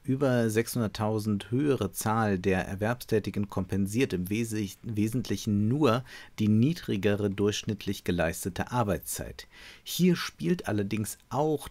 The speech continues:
der gegenüber dem Trend weiterhin stark erhöhte Krankenstand eine Rolle. Sofern sich dieser, wie von den Instituten unterstellt, bis zum Ende des kommenden Jahres zurückbildet, steht wieder ein um eins Komma fünf Prozent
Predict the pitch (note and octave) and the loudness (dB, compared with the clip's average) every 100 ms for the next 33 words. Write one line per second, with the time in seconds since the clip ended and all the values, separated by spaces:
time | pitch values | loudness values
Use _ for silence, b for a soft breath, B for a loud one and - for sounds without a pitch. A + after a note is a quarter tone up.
0 | - A2+ A#2+ A#2 G#2+ G#2 - A#2 A2+ G2 | 0 2 2 0 -4 -4 -6 -2 0 0
1 | F2+ - A2 A#2 - G#2 G#2+ G2 G2+ - | -2 -4 -2 -2 -2 -2 -2 -4 -2 -4
2 | - - G2 C3+ F3 - A2 G2+ A#2+ B2 | -8 0 0 0 -4 -6 -6 -4 -4 -4
3 | G2+ - - B2 F3+ - F2 - - - | -8 -8 -2 2 2 0 -4 -4 -8 -8
4 | - E2 E2 D#2+ D#2 D2 - - B B | -10 -10 -8 -6 -6 -6 -10 -20 B B
5 | B B G2+ A2+ - C3 B2+ G#2+ G#2+ F#2+ | B B 0 0 2 0 -2 -4 0 0
6 | G2 C#3+ F3 - F#2 G2 G#2 G#2+ - - | 0 -2 -4 -8 -10 -8 -6 -6 -6 -10
7 | - G2+ F#2+ F#2+ F#2+ G#2+ - F#2 - G2+ | -4 -4 -2 -4 -4 -8 -8 -8 -10 -10
8 | G2+ E2 E2 - E2+ A2 - A2 - - | -8 -6 -8 -6 -4 -4 -2 -2 -2 -2
9 | G2 E2+ G2 G2 F2 - - G2+ F#2 F2+ | -2 0 -2 -2 -4 -6 -2 0 0 0
10 | E2+ F2+ F#2 - G2 G#2+ - B2+ C3 C#3+ | 0 -2 -4 -4 -2 -2 2 2 6 4
11 | - B B - C3+ C3+ C#3+ C#3 - B2 | 2 B B 2 2 4 0 0 0 -2
12 | B2 - C#3+ - B2 C3 - A#2+ - B2 | -2 -2 -4 -2 -4 -2 -2 -2 -2 0
13 | B2+ - - A2+ - - G#2+ G#2 | -2 -4 -4 -4 -2 0 0 0